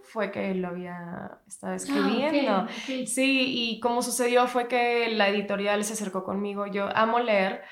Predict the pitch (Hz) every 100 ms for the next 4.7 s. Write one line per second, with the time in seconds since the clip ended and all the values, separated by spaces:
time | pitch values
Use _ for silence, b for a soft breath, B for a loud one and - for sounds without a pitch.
0 | B B - 208 214 208 196 190 190 190
1 | 190 196 190 180 180 175 180 185 190 214
2 | 220 226 220 220 202 269 277 - 254 B
3 | B B B 254 277 277 254 247 285 262
4 | 247 - 262 240 226 220